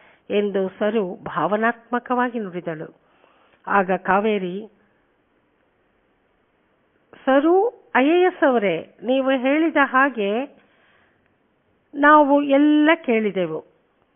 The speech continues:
ಇನ್ನೂ ಸ್ವಲ್ಪ ಪುಟ್ಟ ಹುಡುಗಿ ತರಹ ನಾವು ಹೇಳುವುದನ್ನು ಕೇಳ್ತೀರಾ?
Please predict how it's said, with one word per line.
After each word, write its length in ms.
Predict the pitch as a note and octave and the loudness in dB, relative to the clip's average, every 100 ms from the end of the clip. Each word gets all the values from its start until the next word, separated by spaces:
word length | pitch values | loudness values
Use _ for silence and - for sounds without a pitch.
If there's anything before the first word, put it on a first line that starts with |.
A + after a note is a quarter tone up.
| _ _ _ _ - | _ _ _ _ -8
ಇನ್ನೂ 460 | C#4 D#4 D#4 E4 E4 | 0 2 2 2 0
ಸ್ವಲ್ಪ 340 | D#4 C4 C4 | 0 -4 -2
ಪುಟ್ಟ 440 | B3+ - D4 - D#4 | -4 -2 -2 0 0
ಹುಡುಗಿ 420 | D4+ C#4+ C4 D4+ | 0 -2 -2 -4
ತರಹ 380 | D#4+ B3 A#3+ F#3+ - - - _ _ _ - | -4 -2 -2 -2 -4 -6 -20 _ _ _ -12
ನಾವು 440 | G#3 G#3+ B3 D#4 D#4+ | -2 4 4 4 2
ಹೇಳುವುದನ್ನು 680 | B3 A#3+ A3+ G#3+ G#3 G3 | 0 0 0 -2 -2 -4
ಕೇಳ್ತೀರಾ? 840 | F#3+ G#3+ A#3 - C4 D4+ G4 C4+ | -6 -6 -6 -6 -4 -2 -2 -2